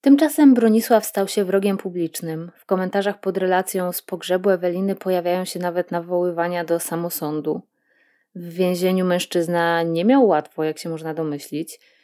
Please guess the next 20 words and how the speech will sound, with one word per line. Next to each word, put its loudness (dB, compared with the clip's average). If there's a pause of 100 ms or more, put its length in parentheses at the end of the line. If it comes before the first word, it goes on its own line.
(220)
Więźniowie -2
znęcali 2
się -6
nad -4
nim -6
przy -10
każdej -2
okazji. -4 (100)
No 4
i 6
minęły 8
cztery -2
miesiące -2
od 0
aresztowania -4
Bronisława, -4
gdy -2
policja 0
otrzymała -2
w-, -16